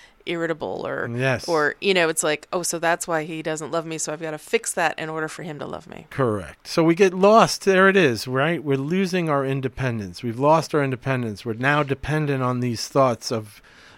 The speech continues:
Speaker 2: of how to get Dad's approval,
Speaker 1: Mm-hmm.
Speaker 2: um, instead of accepting them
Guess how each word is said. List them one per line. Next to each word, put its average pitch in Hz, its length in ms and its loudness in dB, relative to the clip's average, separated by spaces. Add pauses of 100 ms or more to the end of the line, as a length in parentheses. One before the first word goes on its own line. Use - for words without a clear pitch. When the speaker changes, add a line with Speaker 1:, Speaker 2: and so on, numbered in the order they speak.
(120)
Speaker 2:
of 117 260 -4
how 135 280 4
to 135 80 -4
get 123 240 -6
Dad's 120 320 -2
approval, 110 600 -4 (880)
Speaker 1:
Mm-hmm. 165 220 -12
Speaker 2:
um, 120 260 -6
instead 135 480 2
of 123 380 -2 (120)
accepting 156 560 0
them 123 380 0